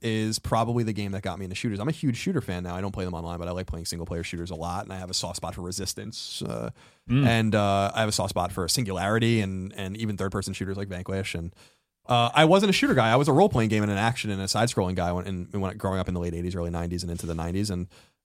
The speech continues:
Speaker 1: uh, was a huge into them. My P S one was, like, my, my fucking R P G machine.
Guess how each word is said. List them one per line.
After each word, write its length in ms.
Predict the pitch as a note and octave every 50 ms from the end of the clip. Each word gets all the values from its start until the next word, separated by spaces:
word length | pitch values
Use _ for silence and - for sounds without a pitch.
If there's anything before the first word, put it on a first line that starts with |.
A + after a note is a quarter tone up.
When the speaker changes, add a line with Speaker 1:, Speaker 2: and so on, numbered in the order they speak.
| _ _ -
Speaker 1:
uh, 360 | G2+ F#2 F2+ F2+ F2 F2 F2 -
was 140 | - G#2+ F#2+
a 40 | F#2+
huge 400 | - - - C3+ C3+ C3+ B2+ B2
into 140 | A#2+ A#2+ A#2
them. 200 | A2+ A#2 A#2 G2+ - -
My 100 | B2+ B2 A#2+
P 120 | - C#3+
S 120 | B2 - -
one 160 | B2 C3+ A#2
was, 120 | G2 F2+
like, 100 | F#2 F2+ -
my, 140 | E2 D#2+ F2 - - -
my 80 | F#2 F2+
fucking 340 | - - A2 - - D#2+ - -
R 100 | - F2+
P 120 | - F#2
G 120 | E2+ G#2 G2
machine. 300 | E2 F#2 - C#2+ D2